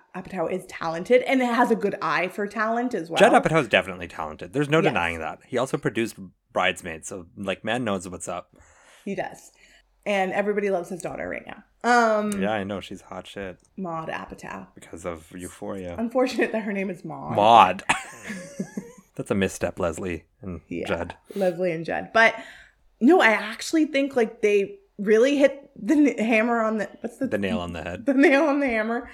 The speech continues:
Speaker 1: I lost brain cells watching this movie too.
Speaker 2: Yeah, definitely.
Speaker 1: Um, but they really, they, they hit something when it comes to entertaining children. Because the whole time I was sitting there, I was like, "I remember laughing so hard at this as a kid. Like, I remember enjoying Tony Perkis so mu-,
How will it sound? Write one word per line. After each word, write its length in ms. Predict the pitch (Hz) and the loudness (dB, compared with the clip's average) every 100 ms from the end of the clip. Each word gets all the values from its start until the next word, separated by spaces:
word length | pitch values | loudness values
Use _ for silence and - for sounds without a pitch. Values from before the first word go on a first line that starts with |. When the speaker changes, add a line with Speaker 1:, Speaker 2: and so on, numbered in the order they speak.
| - - _ - | -20 -20 _ 0
Speaker 1:
I 100 | 220 | 4
lost 320 | 240 240 - | 6 4 4
brain 240 | 190 196 | 2 2
cells 240 | 185 151 165 | 2 0 2
watching 280 | 165 190 185 | 0 0 -2
this 140 | 180 | -2
movie 220 | 160 156 | -2 -2
too. 300 | 160 - - | 0 0 0
Speaker 2:
Yeah, 80 | - | 0
definitely. 800 | - 185 202 233 226 208 185 175 - - - | -2 0 2 4 4 4 0 -4 -10 -14 -6
Speaker 1:
Um, 60 | 233 | -2
but 120 | 285 | 0
they 140 | 294 | 2
really, 380 | 269 269 294 349 - | 2 2 2 0 0
they, 320 | 370 277 - | 0 -2 -6
they 640 | 226 285 294 294 285 - _ - | -4 2 4 4 -2 -6 _ -6
hit 380 | 214 320 359 - | 0 2 2 2
something 360 | 285 269 269 | 2 4 2
when 120 | 254 | 2
it 100 | 240 | 0
comes 220 | 240 247 247 | -2 -2 0
to 160 | 254 | 0
entertaining 560 | 208 214 208 202 185 180 | 0 -2 -2 -2 -4 -6
children. 480 | 170 147 117 - - - - | -6 -6 -6 -8 -12 -18 -4
Because 200 | 285 277 | 2 4
the 100 | 294 | 4
whole 200 | 285 311 | 4 2
time 180 | 392 370 | 0 2
I 40 | 277 | 2
was 140 | 254 | 2
sitting 220 | 247 254 | -2 0
there, 100 | 233 | 2
I 60 | 220 | 2
was 80 | 214 | 0
like, 180 | 190 - | -4 0
"I 160 | 180 175 | 4 4
remember 460 | 196 208 208 220 | 2 0 -2 -2
laughing 520 | 220 - 175 - 202 196 | 0 0 -2 -4 -6 -6
so 320 | - 160 180 | -6 -4 -4
hard 220 | - 494 539 | -4 -4 -2
at 100 | 311 | -2
this 200 | 214 214 | -4 -4
as 140 | 190 180 | -6 -6
a 60 | |
kid. 320 | 185 202 151 | -6 -4 -4
Like, 200 | 165 165 | -6 -4
I 160 | - 180 | -2 -2
remember 300 | 202 196 202 | -4 -4 -6
enjoying 560 | 208 196 180 175 185 - - - - | -6 -6 -6 -6 -6 -12 -20 -20 -2
Tony 340 | 214 190 202 | 0 0 -4
Perkis 380 | 202 170 196 190 | -4 -4 -4 -6
so 200 | - | -4
mu-, 60 | 196 | -6